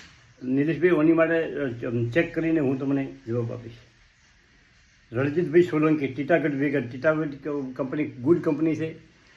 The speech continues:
નીચેથી ખૂબ ઉપર દોડી છે, પરંતુ છેલ્લા બે મહિનાથી કંપની કન્સોલિડેશનમાં છે, ધીમે ધીમે ચાલે છે, થોડો ઘટે છે. પણ તમે શી-, લીધેલા શેર પડ્યા હોય તો તમારે રાહ જોવી પડશે. શેર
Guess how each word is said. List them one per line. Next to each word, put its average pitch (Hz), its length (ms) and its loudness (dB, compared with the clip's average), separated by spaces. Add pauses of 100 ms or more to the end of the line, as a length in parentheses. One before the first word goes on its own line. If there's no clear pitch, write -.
(220)
નીચેથી 165 420 0
ખૂબ 196 280 4
ઉપર 175 240 0
દોડી 127 400 2
છે, - 180 -10 (720)
પરંતુ 143 400 -2
છેલ્લા 131 360 -4
બે 139 180 0
મહિનાથી 120 440 -2
કંપની 135 520 -4
કન્સોલિડેશનમાં 123 840 -6
છે, 117 200 -12
ધીમે 120 240 -2
ધીમે 127 260 -2
ચાલે 120 300 -6
છે, 113 80 -10
થોડો 117 280 -8
ઘટે 139 320 -6
છે. 104 220 -12 (840)
પણ 143 180 -2
તમે 143 220 0
શી-, 120 160 -8
લીધેલા 104 440 4
શેર 139 220 -2
પડ્યા 127 200 0
હોય 113 240 -4
તો - 160 -14
તમારે 127 320 -6
રાહ 117 260 -4
જોવી 127 220 0
પડશે. 120 300 -8
શેર 135 420 -6